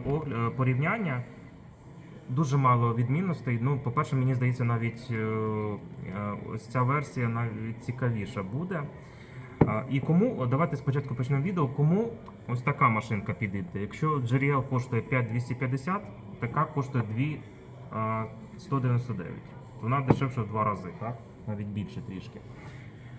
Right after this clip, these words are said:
Е, ну, ви повинні розуміти, якщо J D L, це, е, техніка розрахована на поток.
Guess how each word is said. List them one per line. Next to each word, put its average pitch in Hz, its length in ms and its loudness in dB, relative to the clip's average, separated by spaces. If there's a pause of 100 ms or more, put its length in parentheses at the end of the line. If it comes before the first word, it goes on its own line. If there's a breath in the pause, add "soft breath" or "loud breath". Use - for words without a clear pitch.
(400 loud breath)
Е, 110 300 4
ну, 226 120 6
ви 170 140 4
повинні 160 340 4
розуміти, 131 440 4
якщо 120 240 0
J 147 220 2
D 214 160 4
L, 302 60 0 (480)
це, 185 260 0 (480)
е, 120 60 -4 (560)
техніка 170 420 2
розрахована 135 640 2
на 123 140 6
поток. 120 440 -2